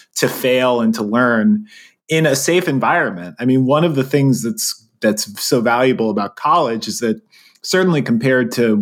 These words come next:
working a job in the real world, it's a safer environment to live in and to learn in and to grow in. And removing that from the equation really removes a massive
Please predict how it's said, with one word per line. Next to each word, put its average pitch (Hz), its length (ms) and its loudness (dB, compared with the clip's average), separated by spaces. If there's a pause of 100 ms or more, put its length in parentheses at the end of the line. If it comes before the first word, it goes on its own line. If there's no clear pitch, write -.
working 117 400 2
a 107 80 2
job 113 360 0
in 107 80 2
the 107 100 2
real 139 300 2
world, 113 460 -2
it's 135 160 0
a 135 80 4
safer 151 520 0
environment 110 1040 0 (420)
to - 100 -2
live 123 280 2
in 117 300 2
and 110 200 2
to - 100 -6
learn 117 340 2
in 101 240 -2
and 95 180 -4
to 104 80 -12
grow 127 360 0
in. 87 320 -8 (400)
And 120 360 2
removing 131 640 2
that 110 360 0
from 120 220 0
the 113 100 4
equation 107 840 0 (160)
really 156 380 2
removes 120 800 0
a 113 80 -6
massive 113 580 -2